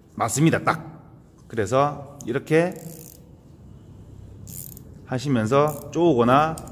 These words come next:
뒤집어서 넣으시면은 풀 수가 있어요.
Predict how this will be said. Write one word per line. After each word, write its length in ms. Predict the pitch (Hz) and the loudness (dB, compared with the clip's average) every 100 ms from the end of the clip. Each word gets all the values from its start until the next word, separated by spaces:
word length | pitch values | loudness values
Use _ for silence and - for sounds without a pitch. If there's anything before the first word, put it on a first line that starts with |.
| - - | -14 -8
뒤집어서 480 | 123 117 131 120 | -6 -4 -2 0
넣으시면은 800 | 117 101 95 95 95 127 160 165 - - - - - - - - - - - - - 50 - 50 - - - - - - | 0 0 -2 -4 0 0 0 -6 -10 -14 -16 -18 -20 -20 -20 -20 -20 -20 -20 -16 -14 -12 -14 -16 -20 -20 -20 -20 -20 -4
풀 180 | 220 | -2
수가 240 | 208 220 127 | -2 0 0
있어요. 240 | 82 - | -2 -10